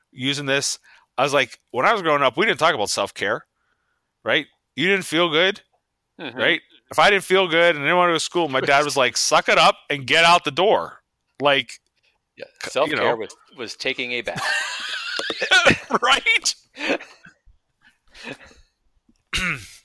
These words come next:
Speaker 1: Look, I had a steelworker dad who was actually, I think, pretty good given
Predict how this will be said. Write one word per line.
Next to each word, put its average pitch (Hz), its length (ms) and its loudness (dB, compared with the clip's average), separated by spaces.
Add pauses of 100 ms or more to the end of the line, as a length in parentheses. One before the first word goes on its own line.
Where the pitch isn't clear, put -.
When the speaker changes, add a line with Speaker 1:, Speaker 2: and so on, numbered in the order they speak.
(1700)
Speaker 1:
Look, 170 200 4
I 175 80 6
had 175 80 6
a 160 40 0
steelworker 151 480 2
dad 123 240 2
who 143 120 -4
was 135 120 -2
actually, 139 360 2
I - 20 2
think, 135 260 -6
pretty 135 220 -4
good 123 340 -2 (400)
given 127 400 -4